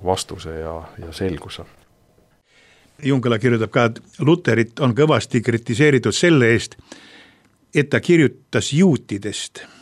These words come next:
Speaker 2: Hitleri Saksamaal võeti mõnuga maksimaalne sellest, mida Luter oli ühes raamatus kirjutanud.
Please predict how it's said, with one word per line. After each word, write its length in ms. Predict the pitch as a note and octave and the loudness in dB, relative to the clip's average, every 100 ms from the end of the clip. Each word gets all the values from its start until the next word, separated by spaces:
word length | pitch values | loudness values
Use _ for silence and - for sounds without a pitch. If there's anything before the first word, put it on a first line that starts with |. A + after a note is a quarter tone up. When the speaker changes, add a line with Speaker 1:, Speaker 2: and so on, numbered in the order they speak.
| _ _ _ _ _ - - - | _ _ _ _ _ -20 -20 -4
Speaker 2:
Hitleri 360 | G3 - B2 A2+ | -4 0 0 2
Saksamaal 540 | F#3 F#3 C3+ A#2+ A#2+ | 0 0 0 0 2
võeti 480 | D#3+ C3 - B2+ A2+ - _ | 2 2 -2 -4 -4 -6 _
mõnuga 540 | C#3+ G3 F3+ B2 A#2 A2 - | 4 6 6 4 2 -2 -4
maksimaalne 640 | - C#3 - C#3+ F3 D#3 A#2+ | -4 -4 0 2 2 2 2
sellest, 320 | D#3+ D3 - | 2 2 0
mida 140 | A#2+ A#2+ | -2 2
Luter 400 | F3+ F#3 A#2+ A2+ | 0 0 0 0
oli 160 | A2+ G2 - - _ | 0 -4 -12 -20 _
ühes 300 | D#3 C3+ A#2+ | -2 0 2
raamatus 500 | D3 E3 D3 A#2+ A#2 | 2 2 2 0 -6
kirjutanud. 600 | - D3 A#2+ - G#2 F#2+ | 0 2 2 -2 -8 -10